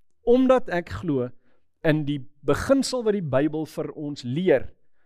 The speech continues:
dat wanneer jy gesterf het, dan lewe jy nie meer nie. Dis tog half logies,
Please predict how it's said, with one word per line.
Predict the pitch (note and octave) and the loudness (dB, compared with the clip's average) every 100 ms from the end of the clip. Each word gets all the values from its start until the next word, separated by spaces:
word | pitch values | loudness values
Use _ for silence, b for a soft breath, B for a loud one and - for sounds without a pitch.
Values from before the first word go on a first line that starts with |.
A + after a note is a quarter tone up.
| _ _ _ _ | _ _ _ _
dat | C3+ D3+ B2+ | 4 4 4
wanneer | D3 E3+ F3 | 2 2 2
jy | D#3+ | 0
gesterf | - D3+ - - C#4 D4 | 0 -4 -4 4 6 6
het, | F#3+ G#3 - - - _ | 4 0 0 -20 -20 _
dan | C#3 G3+ G3 | 4 4 4
lewe | E3 A3 A3 A#3+ | 2 0 -2 0
jy | A3 G#3+ | 2 2
nie | G#3 G#3+ | 0 -2
meer | G3+ F#3 C4 A#3+ | -2 2 4 4
nie. | C3+ G#2+ _ - _ | 2 -6 _ -20 _
Dis | - F3 | -6 -4
tog | C#4 C4+ | -2 0
half | G#3+ A#3 - | 2 0 -2
logies, | F#3+ C#4 - C3 - | -2 -2 -2 -6 -8